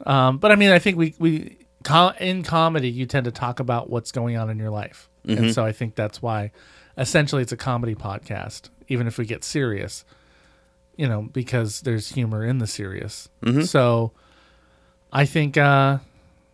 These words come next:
Speaker 1: yeah, I mean, it's kind of a pop, I guess it could be, like, considered a pop culture, current events pop-, podcast, but from the eyes of two black nerds.
Speaker 2: Yep. <laughs>
Speaker 1: That's right.
Speaker 2: Pretty much, or sometimes three if Samantha is there.
Speaker 1: Yeah, Samantha, Samantha Rund. She's not as nerdy.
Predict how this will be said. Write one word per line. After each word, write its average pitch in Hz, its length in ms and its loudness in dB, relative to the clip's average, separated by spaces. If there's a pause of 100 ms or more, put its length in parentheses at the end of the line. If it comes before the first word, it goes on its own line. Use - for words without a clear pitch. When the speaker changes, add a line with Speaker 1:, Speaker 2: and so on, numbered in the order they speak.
(320)
Speaker 1:
yeah, 254 200 6
I 185 60 4
mean, 190 220 4
it's 180 160 0
kind 226 160 6
of 202 60 4
a 175 40 6
pop, 143 300 2
I 151 100 -2
guess 165 220 -4
it - 180 -12
could 151 140 -4
be, 139 80 2
like, 123 160 0
considered 117 340 -2
a 101 40 -4
pop - 280 -6
culture, 107 520 -6 (120)
current 110 220 -4
events 104 240 -6
pop-, 101 260 -6 (180)
podcast, 95 720 -12
but 101 300 -2
from 117 240 -4
the 107 180 -8
eyes 104 220 -4
of 101 160 -10
two - 160 -10
black 95 340 -10
nerds. 95 440 -12 (380)
Speaker 2:
Yep. - 180 4 (180)
<laughs> - 160 -14
Speaker 1:
That's - 240 0
right. 104 120 -14 (380)
Speaker 2:
Pretty 190 140 10
much, 143 160 10 (100)
or 156 260 10
sometimes 143 760 4 (220)
three 190 240 4
if 92 100 2
Samantha 117 380 0
is 85 140 0
there. 98 100 4
Speaker 1:
Yeah, 302 160 8
Samantha, 151 720 2
Samantha 143 340 -2
Rund. 131 420 0
She's 214 200 -2
not 226 180 8
as 170 220 8
nerdy. 123 420 0